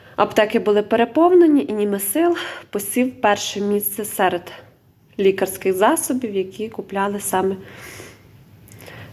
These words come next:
у дві тисячі двадцять другий, дві тисячі двадцять третій рік.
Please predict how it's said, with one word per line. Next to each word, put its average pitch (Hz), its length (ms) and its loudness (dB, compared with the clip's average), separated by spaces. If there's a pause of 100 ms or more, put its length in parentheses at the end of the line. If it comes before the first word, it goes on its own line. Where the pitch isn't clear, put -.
у 180 80 -4
дві 185 180 2
тисячі 196 640 2 (1500)
двадцять 190 500 0
другий, 254 400 2
дві 190 160 -6
тисячі 202 420 -4
двадцять 180 360 -6
третій 185 420 -2
рік. 160 260 -4